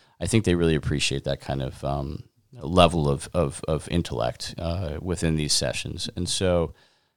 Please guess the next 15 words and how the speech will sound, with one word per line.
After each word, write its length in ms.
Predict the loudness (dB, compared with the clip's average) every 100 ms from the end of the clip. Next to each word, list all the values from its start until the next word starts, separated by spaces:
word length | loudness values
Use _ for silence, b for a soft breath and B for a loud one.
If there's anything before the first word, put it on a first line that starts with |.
| _
yeah, 220 | 6 6 4
you 120 | 2
should 160 | 4 4
go, 220 | 2 2 -2
Jesse. 300 | -2 -2 -6
You 120 | -2
guys, 300 | 0 0 -4
you 180 | -2 4
all, 220 | 4 4 2
all 160 | 2
of 100 | 0
you 80 | -6
guys 220 | -10 -8
should 160 | -10 -10
go, 240 | -12 -14